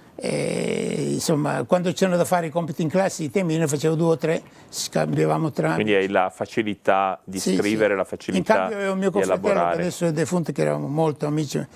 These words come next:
Speaker 1: un caro fratello che poi da gra-, da adulti era diventato, quando io ero direttore spiri-, eh, direttore generale de-, del gruppo Libri, lui era diventato mio amministratore delegato, per dire. E lui mi faceva i compiti di matematica, di algebra, che io non sapevo,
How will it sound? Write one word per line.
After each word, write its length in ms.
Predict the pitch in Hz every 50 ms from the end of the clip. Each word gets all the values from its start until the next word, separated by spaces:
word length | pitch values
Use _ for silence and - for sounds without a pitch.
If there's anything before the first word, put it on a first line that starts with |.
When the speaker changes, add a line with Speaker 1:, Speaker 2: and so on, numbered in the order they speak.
| - - - - - - -
Speaker 1:
un 120 | - 160 143
caro 220 | - 170 160 160
fratello 280 | - 160 147 170 165 -
che 80 | 156
poi 320 | 147 175 180 170 156 - 214
da 140 | - 131 160
gra-, 300 | 151 156 156 - - -
da 160 | 143 147 156
adulti 420 | 156 156 147 196 196 190 190 - 175
era 160 | 165 151 151
diventato, 600 | 143 160 151 147 139 - 165 156 - 165 151 - - - - - - - - -
quando 240 | - - 165 160 139 175
io 120 | 185 185
ero 120 | 170 165
direttore 460 | 156 156 165 160 151 143 - 180 170 151
spiri-, 340 | - - 180 165 165 175
eh, 120 | 165 156 147
direttore 440 | 139 156 147 147 139 - 175 165 151
generale 640 | 135 156 151 156 151 165 170 170 156 151 151 143
de-, 260 | 135 151 151 156 147
del 160 | 131 147 156
gruppo 600 | 139 143 160 156 135 - 165 160 156 - - - - - - - - - - - -
Libri, 380 | 196 170 190 185 170 180 170
lui 180 | 160 165 170 165
era 100 | 165 160
diventato 420 | 143 151 151 143 - 160 151 131
mio 200 | 143 147 151 151
amministratore 560 | 147 151 151 151 - - 160 143 - 160 156 151
delegato, 580 | 147 156 147 147 147 156 147 135 120 - 139
per 160 | 131 135 135
dire. 240 | 127 131 135 139 143 - - - - -
E 80 | - 196
lui 120 | 233 294
mi 60 | 311
faceva 300 | - - 226 - 220 208
i 60 | 202
compiti 340 | 165 - 220 202 208 - -
di 80 | 175 175
matematica, 640 | 175 180 - - 175 180 175 170 147 - 180 160 156
di 140 | 147 170
algebra, 440 | 165 160 160 160 143 151 147 160 156
che 100 | - -
io 60 | 208
non 80 | 190 156
sapevo, 300 | - - 156 147 156 127